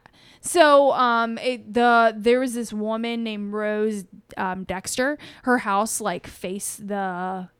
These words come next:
the road or whatever. And she said she would see him go by just, like, completely, like, you couldn't see his fa-, like, you could see, like, this. Like, his head was so f-, wrapped up. You could just barely see or make out where his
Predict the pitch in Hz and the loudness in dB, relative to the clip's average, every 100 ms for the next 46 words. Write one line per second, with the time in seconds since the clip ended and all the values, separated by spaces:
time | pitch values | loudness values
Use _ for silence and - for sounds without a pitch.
0 | _ 185 196 185 107 104 - _ _ _ | _ -8 -6 -6 -8 -12 -20 _ _ _
1 | _ _ _ - 190 202 202 202 208 233 | _ _ _ -14 -8 -4 -4 -4 -6 -6
2 | 247 269 294 - - - - 247 247 269 | -6 -6 -8 -12 -20 -20 -4 -2 0 0
3 | 226 233 - 247 220 - 233 226 208 202 | 2 0 0 -2 -2 -2 0 2 2 2
4 | 196 202 196 190 185 185 170 - 240 214 | 0 0 -2 -4 -8 -10 -12 -8 -4 -4
5 | 226 220 202 202 202 202 190 208 208 254 | -4 -8 -8 -8 -8 -10 -8 -10 -6 -6
6 | 220 196 - - - 214 202 196 185 190 | -6 -8 -8 -8 -8 -8 -10 -12 -12 -10
7 | 190 180 175 170 - - 185 202 208 190 | -8 -6 -8 -12 -14 -12 -10 -8 -10 -8
8 | 196 202 - 214 190 175 180 175 - - | -6 -6 -6 -6 -6 -8 -12 -12 -14 -18
9 | - - - - _ - 190 202 185 214 | -18 -18 -20 -20 _ -6 -6 -4 -4 -4
10 | 208 202 196 - 214 196 196 - - 196 | -2 -4 -4 -6 -4 -4 -6 -10 -12 -6
11 | 202 180 - 175 104 - 185 208 175 180 | -4 -4 -4 -6 -8 -10 -8 -6 -4 2
12 | 220 208 190 208 202 190 - 196 175 160 | 2 2 -4 -4 -4 -8 -8 -8 -8 -6
13 | 202 202 190 185 180 185 185 185 175 | -6 -4 -6 -6 -6 -6 -6 -8 -10